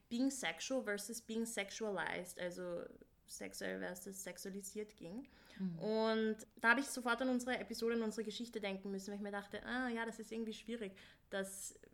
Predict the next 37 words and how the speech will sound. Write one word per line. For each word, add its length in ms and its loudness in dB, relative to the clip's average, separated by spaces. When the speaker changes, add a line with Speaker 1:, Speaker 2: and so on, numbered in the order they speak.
Speaker 1:
wir 240 -2
da 220 0
auch 120 -6
die 100 -12
Geschichte 340 -6
eben 400 -4
so 160 -4
erzählen 340 -4
können, 320 -6
dass 220 -8
sie 180 -6
nicht 300 -6
automatisch 720 -6
als 360 -6
etwas 680 -6
Negatives 720 2
betrachtet 500 -4
wird, 120 4
Speaker 2:
Mhm. 40 -2
Speaker 1:
sondern 180 0
einfach 340 -2
als 140 -6
eine 160 -2
Geschichte 320 -8
über 140 -6
Sex.“ 340 -14
Speaker 2:
Mhm. 200 -2
Speaker 1:
Wow. 220 -4
Auf 120 6
jeden 200 6
Fall 300 8
habe 120 4
ich 40 -2
diesen 260 2
Post 440 2
von 380 2
einer 720 2